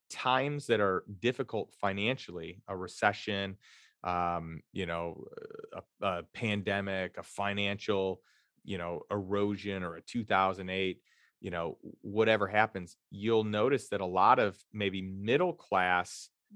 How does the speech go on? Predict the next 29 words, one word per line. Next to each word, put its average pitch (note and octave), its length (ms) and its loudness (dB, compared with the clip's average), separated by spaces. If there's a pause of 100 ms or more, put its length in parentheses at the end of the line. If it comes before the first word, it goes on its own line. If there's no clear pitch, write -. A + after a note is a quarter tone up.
(120)
type G#2 300 0
of, F2+ 240 -4
of F2+ 160 -4 (240)
families, F#2+ 840 -2
or, F2+ 580 -4 (180)
you G2+ 100 -10
know, F2 160 -10 (300)
people A#2 240 -4
that G2+ 140 0
are F#2 100 2
accustomed - 640 -8
to F#2 320 -4 (460)
maybe F#2+ 240 -2
renting G2+ 420 -2
a F#2+ 60 -8
single G2 260 -6
family F#2+ 300 -4
home A2 320 -2 (320)
will - 160 -2
end A2 220 0
up G2 240 0
in A2+ 180 0
a G2+ 140 0
mobile F#2 340 -4
home F2 380 -8
park. - 340 0 (220)
It G2+ 120 -6
is F2+ 200 -6
more F#2 500 -2